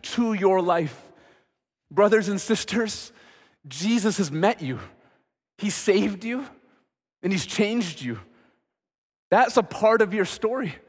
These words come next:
It's the best part of your story. And it's the part of your story that you can and should tell others about.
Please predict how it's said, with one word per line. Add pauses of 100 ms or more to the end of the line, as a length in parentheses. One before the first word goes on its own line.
(360)
It's
the
best
part
of
your
story. (680)
And
it's
the
part
of
your
story
that
you
can (160)
and
should
tell
others
about.